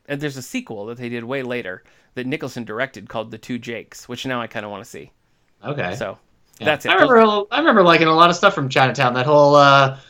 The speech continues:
Speaker 2: "Why, why do this? What do you ha-, what do you, what do you need that you can't already, that you don't already have?"
Speaker 1: Yeah.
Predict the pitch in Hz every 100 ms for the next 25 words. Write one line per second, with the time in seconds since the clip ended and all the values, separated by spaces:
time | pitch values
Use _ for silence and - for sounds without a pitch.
0 | _ _ _ - 196 - - 160 202 170
1 | 127 147 180 180 196 139 127 165 156 156
2 | 156 185 185 190 180 175 - 151 170 175
3 | 170 _ 147 170 175 165 170 131 127 113
4 | 151 135 131 127 123 127 123 120 131 127
5 | 120 117 127 117 92 110 123